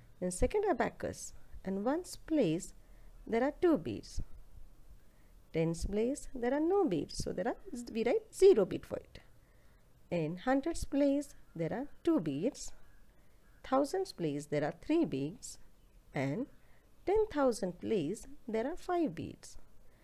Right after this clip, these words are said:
So how we frame this number now? It is written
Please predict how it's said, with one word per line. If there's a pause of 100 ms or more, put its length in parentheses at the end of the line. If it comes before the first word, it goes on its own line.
(220)
So
how
we
frame
this
number
now? (1000)
It
is
written